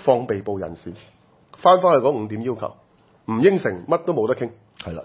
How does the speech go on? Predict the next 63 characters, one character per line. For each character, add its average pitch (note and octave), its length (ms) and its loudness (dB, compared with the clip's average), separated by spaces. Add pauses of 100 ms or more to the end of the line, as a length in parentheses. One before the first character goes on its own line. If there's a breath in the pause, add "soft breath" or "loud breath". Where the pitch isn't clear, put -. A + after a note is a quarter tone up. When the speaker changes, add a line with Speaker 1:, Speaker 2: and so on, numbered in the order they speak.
Speaker 2:
drop D#3+ 140 4
返 D3+ 200 2
晒 A2 160 0
啲 A2 100 -2
charge。 G#2 340 -6 (520)
Speaker 1:
係 A#2 220 4
啊。 D3+ 240 2
Speaker 2:
跟 E3+ 160 2
住 C3 120 -4
成 G#2+ 140 -6
立 G2 60 -4
呢 A2 260 0
個 A#2 140 2
獨 G2+ 100 -6
立 G2+ 200 -2
調 - 20 -6
查 F#2+ 200 0
委 A#2+ 60 2
員 G2 100 -4
會， G#2+ 120 -6 (100)
<clears throat> - 120 -20
你 - 100 0
一 E3+ 80 6
成 - 240 -2
立 - 40 -4
獨 F#2+ 280 -6
立， - 140 -10
就 G#2+ 140 0
算 A2+ 160 -2
唔 F2 60 -8
係 D#2 240 -10
啊， E2 60 -14 (380 soft breath)
你 G2 80 2 (180)
去 D3 200 4
立 A#2+ 220 0
法 A2+ 140 2
會 G2 300 -4 (140)
提 F#2 280 -4
出 D#3+ 140 0
要 E3+ 360 0
求 F#2 300 -4
有 G2 160 2
一 C#3+ 80 2
個 A2 280 0
權 F#2+ 120 -4
力 F#2+ 60 -6
及 G2 100 -2
特 G2+ 180 -4
權 E3 200 2
法 A2+ 100 2
案， G#2 100 -6
Speaker 1:
咪 - 1000 0
等， E3 100 10
Speaker 2:
開 A#2+ 140 6
大 E3 100 6
會。 C#3 60 6
Speaker 1:
等 D3+ 100 8
民 C3 100 -2
建 E3 100 0
聯 B2 140 -4
舉 C3 140 -2
手 C3+ 100 2
啊。 G#3+ 140 -2